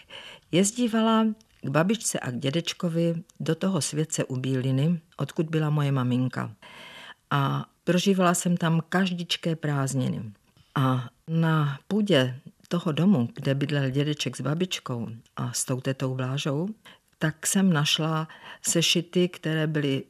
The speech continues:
podepsané Erika Pešl. Našla jsem tam noty klavírní a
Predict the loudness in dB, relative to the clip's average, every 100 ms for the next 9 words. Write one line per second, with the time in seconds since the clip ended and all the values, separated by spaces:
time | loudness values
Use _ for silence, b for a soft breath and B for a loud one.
0 | _ _ -2 0 0 -2 -2 0 0 -2
1 | -2 -4 -4 -6 -4 -2 0 2 2 2
2 | 0 B B B B B 0 2 0 0
3 | -2 -2 -2 -2 -2 -4 -2 -2 0 0
4 | -2 -6 _ -6 0 0 2 2 2 2
5 | 2 2 0 -2 -4 _ _ -6 -4 -2
6 | -6